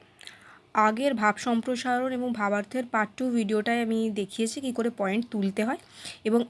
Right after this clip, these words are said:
এই ভিডিওটায় আমি দেখাবো সেই পয়েন্টগুলো ইউজ করে কী করে ভাব সম্প্রসারণ করতে হয় এবং অর্থ নিরূপণ অর্থাৎ ভাবার্থের অর্থটাকে নিরূপণ করতে হয়। তাহলে স্টার্ট করা যাক।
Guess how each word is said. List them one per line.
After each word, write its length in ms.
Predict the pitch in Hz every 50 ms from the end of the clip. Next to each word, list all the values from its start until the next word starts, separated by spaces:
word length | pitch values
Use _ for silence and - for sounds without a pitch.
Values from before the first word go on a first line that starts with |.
| -
এই 200 | - 233 247 277
ভিডিওটায় 440 | 285 302 285 240 269 269 254 277 269
আমি 120 | 262 269 247
দেখাবো 360 | 226 196 190 - 226 226 262
সেই 140 | 262 285 269
পয়েন্টগুলো 400 | - 214 196 196 202 - 233 240
ইউজ 400 | 254 214 190 185 196 214 233 240
করে 200 | - - 269 285
কী 140 | 277 - 240
করে 160 | - 233 233
ভাব 220 | 226 202 208 208 208
সম্প্রসারণ 800 | - - - 196 170 170 - - 196 196 - 208 202 220 233 247
করতে 360 | 240 - 190 175 - - 240
হয় 140 | 254 285 349
এবং 300 | 359 294 254 269 269 262 -
অর্থ 300 | 220 196 185 - - 220
নিরূপণ 400 | 202 190 180 185 175 - 180 175
অর্থাৎ 220 | 175 - - 214 190
ভাবার্থের 520 | - 185 170 170 180 185 196 - - 254
অর্থটাকে 460 | 220 180 170 - - 196 220 233 -
নিরূপণ 460 | 294 269 220 190 185 180 185 175 170 175
করতে 320 | - 175 175 - - 175
হয়। 120 | 165 170 - - - - - - - - - - -
তাহলে 140 | - 220 214
স্টার্ট 280 | 208 - 240 220 214 -
করা 200 | - 240 240 240
যাক। 160 | 233 294